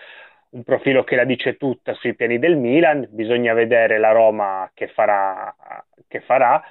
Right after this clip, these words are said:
E insomma l'Inter comunque oggi si candida pesantemente per essere la, almeno la seconda forza del campionato,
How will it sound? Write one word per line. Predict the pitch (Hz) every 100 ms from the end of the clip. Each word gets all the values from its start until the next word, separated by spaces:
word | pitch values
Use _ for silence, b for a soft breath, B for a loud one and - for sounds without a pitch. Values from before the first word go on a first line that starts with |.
| B B B B 110 -
E | 165
insomma | 165 - - 127 131
l'Inter | 160 180 196 - 170
comunque | - 156 131 165 151 185 156
oggi | 107 131 131 135 -
si | 120
candida | - 110 113 113 110 104
pesantemente | 131 110 120 120 - 143 117 113 143 160 151
per | 117 104
essere | 101 - - 139 127 123 113
la, | 95 90 90 92 101 107 107 110 107 - _ _ _ - -
almeno | 131 135 135 131 160 214 165
la | 110
seconda | - - 117 113 104
forza | 117 104 120
del | 110 104
campionato, | 120 120 175 143 113 151 226 233